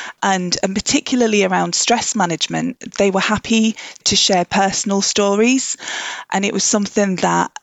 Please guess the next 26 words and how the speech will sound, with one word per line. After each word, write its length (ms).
we 100
hadn't 540
always 420
seen 360
in 100
the 80
face-to-face 800
workshops. 800
And 140
I 60
think 340
where 380
Debbie 500
and 180
Johnny 320
have 220
talked 380
already 380
about 260
the 60
stigma 720
of 180
mental 320
health 400
and 100
how 460